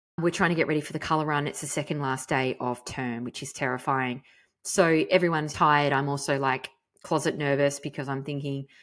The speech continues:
"I really wanna be mum of the year and spend some great time with my kids during the school holidays," but I'm also really aware that my, um, fitness for them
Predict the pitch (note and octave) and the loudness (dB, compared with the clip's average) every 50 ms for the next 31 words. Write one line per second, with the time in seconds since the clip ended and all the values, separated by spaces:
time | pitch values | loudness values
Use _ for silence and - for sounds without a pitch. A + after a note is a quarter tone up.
0 | - - - - - - - G3+ F#3+ G#3 G#3 G#3 G#3 G#3 G3+ F#3+ G3+ G3 F#3+ F#3 | -20 -20 -20 -20 -12 -4 0 4 6 6 8 8 6 6 6 6 4 6 6 6
1 | F3 F#3 F#3 E3+ E3 F3 F3+ E3+ E3+ E3+ F3 F3+ F#3+ - - F3 - - F3 D#3+ | 4 4 2 2 2 2 4 4 6 6 6 6 6 4 2 -2 -6 -6 -6 -8
2 | D#3 - F3 E3 D#3 C#3+ - - - G3 F3 E3+ F3 F3 F3 D#3+ D3+ D3 D3+ D3 | -6 -6 -6 -4 -4 -4 -4 -4 -2 -2 0 0 -2 -4 -4 -4 -4 -4 -6 -6
3 | - - D4+ B3+ G#3+ - G3 F3+ F3 F3 D#3+ - - - F#3 F3+ F3 D#3+ F#3 G#3+ | -6 -4 -4 -4 -2 2 2 2 2 2 -2 -2 0 0 2 2 2 2 2 2
4 | B3 A#3 F3 D#3 D3 D#3 - - E3+ D#3 D3+ D#3 D#3+ D#3+ - - E3+ D#3+ D#3 D#3+ | 2 0 0 0 -2 -2 -2 -2 -2 -2 -2 -4 -6 -8 -6 -6 -6 -4 -4 -4
5 | D3+ D#3 D3+ D3 C#3 D3 C#3 C3+ C#3 C#3 C3+ - C#3 C3 C#3+ - - D3 C#3 C3+ | -4 -4 -4 -2 0 2 2 2 2 0 -2 -2 -2 -2 -2 -2 -4 -4 -2 -2
6 | C3 C3+ C#3 C#3+ _ - _ _ _ _ _ _ _ _ _ - E3+ - _ _ | -2 -2 -4 -6 _ -16 _ _ _ _ _ _ _ _ _ -2 -2 -2 _ _
7 | _ _ - - - B3 - - G#3 F3 D#3+ - - - - - - - F#3+ D#3+ | _ _ -12 -4 0 0 2 2 2 0 0 0 -4 -8 -8 -8 -2 2 2 2
8 | E3 D#3 D#3 C#3+ D3 D#3 F#3 A3 | 2 2 0 0 0 -2 -2 -4